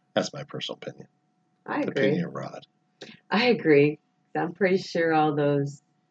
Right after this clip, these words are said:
Speaker 2: priests and et ceteras, you know, priestess and all those beautiful
Speaker 1: Right.
Speaker 2: people, I'm sure they have a glass of wine now and then.
Speaker 1: Absolutely.
Speaker 2: Um, so I think, uh, as far as all that goes,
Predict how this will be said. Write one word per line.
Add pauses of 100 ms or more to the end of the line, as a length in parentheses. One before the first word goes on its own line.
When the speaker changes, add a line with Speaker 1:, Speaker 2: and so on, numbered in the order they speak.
(640)
Speaker 2:
priests
and
et
ceteras, (160)
you
know,
priestess (200)
and
all
those
beautiful
Speaker 1:
Right. (120)
Speaker 2:
people, (600)
I'm
sure
they
have
a
glass
of
wine
now
and
then. (360)
Speaker 1:
Absolutely. (720)
Speaker 2:
Um, (920)
so
I
think,
uh, (400)
as
far
as
all
that
goes,